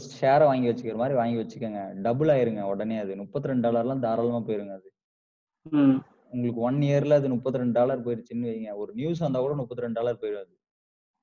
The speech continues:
Speaker 1: ஏன்னா
Speaker 2: ம்,
Speaker 1: அதோட
Speaker 2: ம், ம்.
Speaker 1: வந்து fair value பாத்தீங்கன்னா, ஒரு crude ஆயிலோட fair value பாத்தீங்கன்னா, முப்பத்தஞ்சு டாலர்ல இருந்து maximum நாற்பத்தஞ்சு டாலருக்குள்ள தான் இருக்கணும்.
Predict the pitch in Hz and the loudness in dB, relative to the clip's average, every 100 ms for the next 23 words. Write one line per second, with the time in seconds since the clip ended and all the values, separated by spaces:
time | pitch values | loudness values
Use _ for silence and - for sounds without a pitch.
0 | _ 120 147 139 135 139 131 135 139 151 | _ 2 6 8 8 6 6 2 0 2
1 | 139 123 117 107 98 101 - 131 151 143 | 2 0 -2 -4 -8 -10 -4 0 0 0
2 | 131 131 117 107 113 135 120 113 139 147 | -2 -4 -6 -8 -6 -6 -6 -8 -8 -6
3 | 143 127 117 110 131 - _ 120 131 139 | -4 -4 -4 -6 -8 -10 _ -2 0 0
4 | 127 113 104 101 107 131 127 113 143 143 | 0 -2 -6 -14 -12 -10 -10 -10 -10 -6
5 | 131 117 110 110 110 104 98 - 160 110 | -4 -4 -4 -4 -4 -6 -10 -10 -12 -10
6 | 113 - - 147 139 113 113 110 104 104 | -10 -10 -10 -6 -4 -6 -8 -12 -10 -6
7 | 110 107 104 104 117 110 98 - | -6 -6 -6 -6 -6 -8 -12 -20